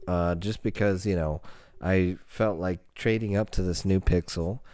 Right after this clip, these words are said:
and, uh, a family member needed a new phone, so I was like, "All right, here, you can have mine, free of charge," and I'm getting myself a <laughs> brand new phone,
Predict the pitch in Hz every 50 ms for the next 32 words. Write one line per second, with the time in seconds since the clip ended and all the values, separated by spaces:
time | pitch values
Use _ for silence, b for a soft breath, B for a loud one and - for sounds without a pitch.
0 | b b b b b - 87 90 87 87 87 85 82 87 87 85 85 82 82 82
1 | 80 82 82 76 52 - - - - - - - - 107 - - - - 147 147
2 | 151 156 147 143 139 143 143 147 139 139 143 143 147 143 139 147 151 - - 131
3 | 104 107 120 127 127 - - 120 117 113 113 113 107 117 113 107 80 76 92 98
4 | 101 107 104 101 98 101 - 113 107 104 123 127 - 98 85 80 78 78 82 90
5 | 95 - - - - - - - 113 117 - - 98 90 87 87 87 85 - -
6 | - 85 87 85 82 82 80 - - 90 90 87 87 82 85 80 78 73 76 76
7 | - - 82 80 - - 82 78 - - 110 107 104 120 123 101 104 101 95 -
8 | - 101 95 92 90 82